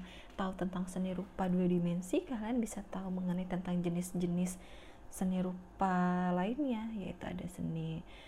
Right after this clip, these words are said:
patung, ada seni keramik. Nah, itu banyak dari segala macam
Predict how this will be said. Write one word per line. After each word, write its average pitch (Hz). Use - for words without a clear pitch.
patung, 240
ada 180
seni 180
keramik. 226
Nah, 185
itu 185
banyak 175
dari 175
segala 175
macam 196